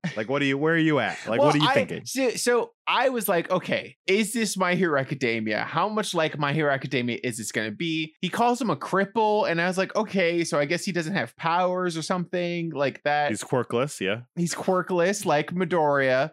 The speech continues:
Speaker 2: And then they fight, but he's able to handle his, himself, which is more than you can say about Midoriya, 'cause Midoriya, no,
Speaker 1: No,
Speaker 2: that's not
Speaker 1: no.
Speaker 2: true. In the first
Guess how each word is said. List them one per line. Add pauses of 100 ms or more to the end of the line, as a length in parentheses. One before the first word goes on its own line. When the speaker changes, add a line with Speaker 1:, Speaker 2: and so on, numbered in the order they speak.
Speaker 2:
And
then
they
fight,
but
he's
able
to
handle
his,
himself, (280)
which
is
more
than
you
can
say
about
Midoriya,
'cause
Midoriya,
no,
Speaker 1:
No,
Speaker 2:
that's
not
Speaker 1:
no.
Speaker 2:
true.
In
the
first